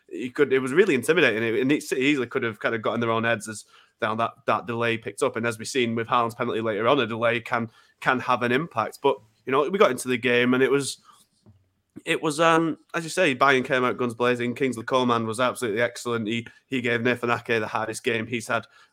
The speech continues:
all year, I'd imagine. And, you know, S-, Leroy Sané had some great chances. We've not seen City as open or as exposed, as I said.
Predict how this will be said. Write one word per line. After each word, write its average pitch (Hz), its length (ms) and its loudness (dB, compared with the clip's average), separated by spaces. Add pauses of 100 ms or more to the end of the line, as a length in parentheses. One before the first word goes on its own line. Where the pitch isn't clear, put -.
all 131 200 -2
year, 123 400 2 (280)
I'd 117 140 -4
imagine. 120 440 0
And, 113 240 -2
you 110 80 -4
know, 110 200 -4
S-, - 420 -12
Leroy 117 220 0
Sané 120 420 2
had 117 100 2
some 117 160 -6
great 117 220 -4
chances. 120 500 -4 (800)
We've 131 120 -6
not 190 200 4
seen 151 200 2
City 131 500 -2 (840)
as 131 240 4
open 135 360 0
or 123 120 2
as 123 80 0
exposed, 120 440 -4
as 110 100 -8
I 110 40 -8
said. 107 320 -4